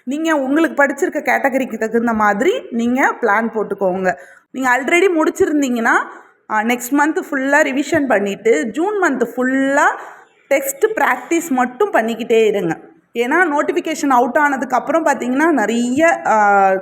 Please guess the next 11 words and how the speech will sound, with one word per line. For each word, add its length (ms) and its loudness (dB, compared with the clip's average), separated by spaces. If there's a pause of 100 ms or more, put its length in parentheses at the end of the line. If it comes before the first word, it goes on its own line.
நிறைய 520 0
ந-, 240 0
பாசிட்டிவ் 560 0
கமெண்ட்ஸ், 280 -2
நெகட்டிவ் 360 -4
கமெண்ட்ஸ்லாம் 560 0
நிறைய 640 -2 (120)
சோஷியல் 440 -4
மீடியால 380 0
வந்துட்டு 280 0
இருக்கும். 460 -6